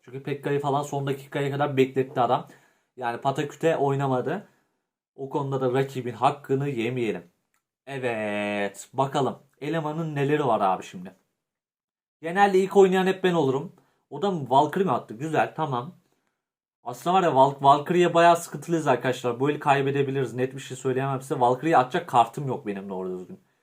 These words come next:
Yani. Vallahi golemi hiç atasım yok ya. Uf, çok kötü oldu bu. Bebek ejderi açmak için şu anda böyle bir hamle yapıyorum abi.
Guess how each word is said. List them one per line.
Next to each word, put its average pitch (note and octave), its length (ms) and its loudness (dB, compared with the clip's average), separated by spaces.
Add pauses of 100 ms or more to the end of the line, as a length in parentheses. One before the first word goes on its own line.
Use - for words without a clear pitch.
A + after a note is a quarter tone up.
(160)
Yani. G2 360 -8 (2000)
Vallahi C3+ 380 0
golemi C#3+ 340 2
hiç D#3+ 220 -12
atasım C#3 480 -4
yok C#3+ 380 -2
ya. G#2+ 460 2
Uf, - 480 -14
çok D3+ 220 -10
kötü C#3 200 -8
oldu A2 240 -6
bu. A2 300 -12
Bebek C3+ 260 -2
ejderi D3+ 300 2
açmak D#3 340 2
için - 160 -10
şu D#3 220 -4
anda D3 540 -2 (240)
böyle C3+ 260 -2
bir D3 80 -4
hamle C#3 320 0
yapıyorum C#3+ 440 -2
abi. A#2 420 0